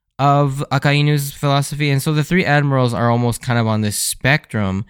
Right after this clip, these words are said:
of how, how strictly they, they choose to enforce their justice, with Akainu be-, uh, being on the most absolute side of justice.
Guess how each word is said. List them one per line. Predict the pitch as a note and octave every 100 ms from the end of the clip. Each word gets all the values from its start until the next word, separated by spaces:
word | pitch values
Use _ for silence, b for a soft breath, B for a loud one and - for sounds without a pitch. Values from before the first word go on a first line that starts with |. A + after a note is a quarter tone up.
| b b -
of | A2+
how, | A2+ A#2 A2+ G#2+
how | C3 C#3
strictly | B2+ - C#3 B2+ A2
they, | G#2 G#2+ G2 -
they | - A2
choose | G#2 - A#2 A2
to | -
enforce | G#2 - G2+ G2
their | G2+
justice, | G#2 G#2+ - G2 -
with | A2 G2 - - _ _ _
Akainu | A#2+ A#2+ B2 B2 A#2+ A#2
be-, | A2+ A#2
uh, | A#2 A#2
being | G#2+ A#2 G#2+ G#2
on | F#2+ G2+
the | G2+ A#2+ B2 - C3 -
most | B2+ A#2+ - -
absolute | B2 C3+ C#3 - B2 A#2 -
side | - G#2 G2+
of | G2+
justice. | A2+ G2+ - G#2 G2 -